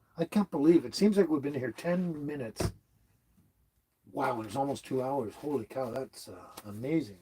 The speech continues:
amazing. What are you doing, girls?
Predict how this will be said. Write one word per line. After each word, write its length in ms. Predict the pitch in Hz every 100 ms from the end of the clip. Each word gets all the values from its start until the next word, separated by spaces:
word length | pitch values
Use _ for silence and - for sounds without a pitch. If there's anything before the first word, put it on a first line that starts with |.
| _
amazing. 340 | 110 127 117 95 _ _ _ _ _ _ _ _ _ _ _ _ _ _ -
What 140 | 185
are 40 | 214
you 60 |
doing, 200 | 202 240
girls? 500 | 190 190 240 226 -